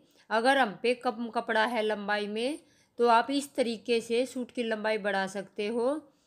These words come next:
ये सूट में लाइन है हमारी, ये इस साइड है और जो हम कपड़ा लगाएंगे उसकी लाइन इस साइड जाएगी। ये देखो आप, इस तरह से हमने कपड़ा लिया है, ये तीन इंच,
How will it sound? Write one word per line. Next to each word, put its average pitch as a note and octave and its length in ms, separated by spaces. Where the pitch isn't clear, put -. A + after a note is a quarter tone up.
ये A#3+ 260
सूट B3+ 400
में B3 500
लाइन B3+ 380
है A#3 200
हमारी, G3 380
ये A#3 320
इस G3 260
साइड G#3 300
है C4 200
और A3+ 200
जो A#3 180
हम G#3 140
कपड़ा A3+ 300
लगाएंगे G#3+ 640
उसकी B3+ 360
लाइन A3+ 340
इस B3 180
साइड G#3 240
जाएगी। E3 420
ये G#3+ 180
देखो G3+ 320
आप, G3+ 220
इस B3+ 320
तरह G#3 260
से A#3 260
हमने G3 460
कपड़ा G#3+ 360
लिया G#3 300
है, A3 180
ये C#4+ 160
तीन G#3+ 380
इंच, A#3 320